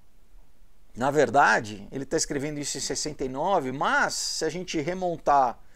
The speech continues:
é, né, nos anos trinta,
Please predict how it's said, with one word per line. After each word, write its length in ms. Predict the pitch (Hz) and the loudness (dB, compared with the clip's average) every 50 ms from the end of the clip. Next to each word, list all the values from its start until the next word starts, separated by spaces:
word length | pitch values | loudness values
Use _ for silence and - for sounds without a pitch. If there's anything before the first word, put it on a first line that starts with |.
| - - - - - - - | -18 -18 -18 -18 -18 -12 -4
é, 1000 | - 139 143 147 143 147 147 147 147 143 143 143 139 135 131 127 123 117 - - - - - - - - - - - - - - - - - - - - | 0 2 4 4 4 4 4 4 6 6 6 6 6 6 4 4 4 2 0 -2 -10 -16 -16 -16 -18 -18 -18 -16 -16 -14 -14 -16 -16 -18 -20 -18 -14 -8
né, 360 | 131 139 156 170 170 156 151 180 214 170 143 147 | -4 0 0 0 0 -2 -6 -12 -16 -16 -14 -12
nos 200 | 156 151 139 156 | -8 -4 0 0
anos 280 | 214 226 196 - - | 2 2 2 0 -2
trinta, 600 | - - 220 254 302 285 226 - - 123 110 101 | -2 -2 -4 -4 -4 -4 -6 -4 -4 -4 -4 -4